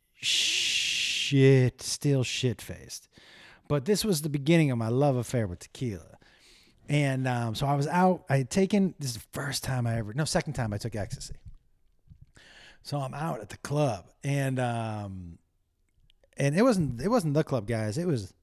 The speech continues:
the club. And if you know me, you know how much I like the club. Not a lot, but on ecstasy, ooh,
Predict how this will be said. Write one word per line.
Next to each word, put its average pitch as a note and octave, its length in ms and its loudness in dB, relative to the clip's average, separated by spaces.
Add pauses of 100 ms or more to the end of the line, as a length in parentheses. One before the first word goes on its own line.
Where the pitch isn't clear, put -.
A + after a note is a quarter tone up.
(440)
the C#3 280 2
club. - 400 -12 (640)
And C3 100 0
if C#3+ 80 2
you A#3+ 140 4
know A3+ 180 2
me, G3+ 400 -2 (220)
you F3+ 280 2
know A#3+ 180 2
how G#3 200 -2
much G#3+ 220 -2
I F#3+ 140 0
like F#3+ 380 -4 (260)
the A#2+ 320 -6
club. C3+ 420 -6 (420)
Not C#4 300 -2
a D4+ 80 2
lot, C#4+ 360 -2 (220)
but D#3+ 200 2
on E3+ 160 2
ecstasy, C#3+ 640 0 (160)
ooh, D4 840 2